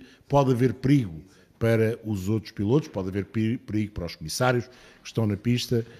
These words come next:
e, e até para o público. Ne-, no caso do Lando Norris e do George Russell, de facto não havia esse perigo.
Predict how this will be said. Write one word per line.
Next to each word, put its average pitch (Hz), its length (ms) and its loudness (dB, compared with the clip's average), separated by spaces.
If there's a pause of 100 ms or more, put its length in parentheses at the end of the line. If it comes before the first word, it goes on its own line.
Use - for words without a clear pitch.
(220)
e, 95 320 -6
e 113 40 4
até 123 220 2
para 110 160 0
o 104 60 2
público. 80 460 -8
Ne-, 107 180 0
no 123 220 0
caso 135 340 2
do 110 100 -2
Lando 110 200 0
Norris 104 420 -2
e 107 60 -2
do 101 200 -4
George 107 240 -4
Russell, 113 400 0 (640)
de - 80 -18
facto 131 340 0
não 120 220 2
havia 110 360 0 (380)
esse 104 200 -4
perigo. 85 320 -6